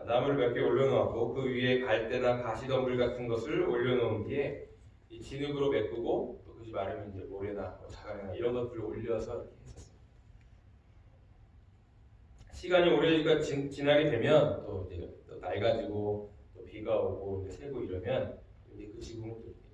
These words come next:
새로 다시 만들고 그렇게 했습니다. 그래서 이 지붕에 올라갈 수 있도록 올-, 거-, 그 그 지붕 위에서 뭐 곡식을 넣는다든지 또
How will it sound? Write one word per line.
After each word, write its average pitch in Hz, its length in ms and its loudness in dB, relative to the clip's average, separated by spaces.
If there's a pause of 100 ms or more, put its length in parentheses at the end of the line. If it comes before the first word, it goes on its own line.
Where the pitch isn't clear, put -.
(420)
새로 - 500 -8 (560)
다시 - 200 -16
만들고 104 480 -2
그렇게 - 220 -12
했습니다. - 360 -18 (300)
그래서 113 440 -4 (300)
이 - 80 -14
지붕에 131 600 -2
올라갈 120 380 4
수 113 140 -2
있도록 110 420 -6
올-, 117 220 -4
거-, 117 260 0
그 120 360 -2 (260)
그 117 140 -8
지붕 120 340 -8
위에서 104 220 -6
뭐 110 180 -8
곡식을 117 440 -6
넣는다든지 104 840 -2
또 - 240 -16